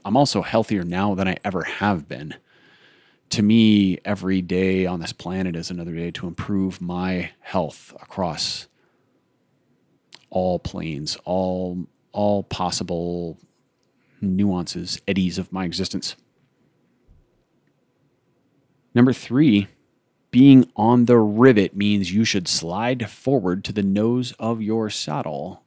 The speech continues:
and cli-, going, climbing in the saddle means you should push back, or even every once in a while, even worse,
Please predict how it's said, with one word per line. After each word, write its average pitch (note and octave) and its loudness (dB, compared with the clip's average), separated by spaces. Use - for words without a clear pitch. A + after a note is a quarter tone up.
and G2 -4
cli-, A#2+ -4
going, A2 2
climbing A#2+ 0
in A2+ 0
the F#2 -2
saddle G#2 2
means F#2 -2
you G2 -4
should G2 -4
push - -4
back, - -6
or A#2 0
even G#2 2
every G2+ -2
once A2 -2
in F2 -4
a F2 -4
while, G2+ -2
even F#2+ -4
worse, G2 -4